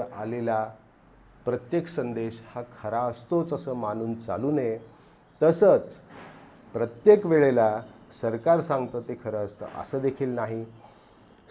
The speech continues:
सरकारचा मूळ हेतू काय आहे हे समजून घेणं गरजेचं आहे आणि दरवेळेला मुसलमानांचं काहीतरी वाकडं होत आहे, मुसलमानांचं काहीतरी जे चाललेलं आहे सुरळीत त्याच्यामध्ये सरकारनं हस्तक्षेप केलेला आहे, त्याच्यामुळे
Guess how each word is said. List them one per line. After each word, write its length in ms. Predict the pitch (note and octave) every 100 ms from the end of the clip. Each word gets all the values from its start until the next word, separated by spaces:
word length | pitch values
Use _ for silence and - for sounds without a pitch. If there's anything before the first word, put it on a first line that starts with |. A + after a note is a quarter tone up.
| -
सरकारचा 600 | B2+ E3+ G3 G3 - F3+
मूळ 320 | C3+ D3+ E3+
हेतू 400 | A#2+ A2+ B2 G#3+
काय 240 | F#3 C3
आहे 180 | A#2+ A2
हे 180 | F#2 B2+
समजून 440 | B2+ B2 B2+ D3
घेणं 260 | C3+ A#2+ A#2
गरजेचं 420 | G#2+ G#2+ A#2+ A#2+
आहे 120 | G2+ F#2+ - - - -
आणि 420 | G#2+ C#3+ C#3+ B2+ B2 -
दरवेळेला 680 | A2+ F3 F3 E3 D3+ D3+
मुसलमानांचं 960 | D3+ A#2 A2+ C3+ D3+ D#3 D#3 D#3+ D#3+ F#3
काहीतरी 460 | F3+ D#3+ D#3+ E3+ D#3+
वाकडं 380 | C3 A#2 D3
होत 160 | D3+ C3+ C3
आहे, 200 | G#2+ G2 - _ G2
मुसलमानांचं 760 | G2 B2 B2+ C3 C3 C#3 D3+
काहीतरी 500 | D#3 C#3+ C#3 C#3 C#3 - - - _ _ - G#2+ A2
जे 100 | A#2+
चाललेलं 500 | B2+ B2+ A#2+ C3 C#3
आहे 120 | C#3
सुरळीत 420 | C3+ C3+ B2 B2+ C3
त्याच्यामध्ये 520 | B2 A#2 B2+ C#3+ E3
सरकारनं 520 | E3+ C#3 C#3 C#3+ C3+ C3
हस्तक्षेप 600 | A#2 - B2+ - B2 -
केलेला 320 | A#2+ A#2+ A#2+
आहे, 80 | A#2
त्याच्यामुळे 480 | A#2 A2 C#3 D3+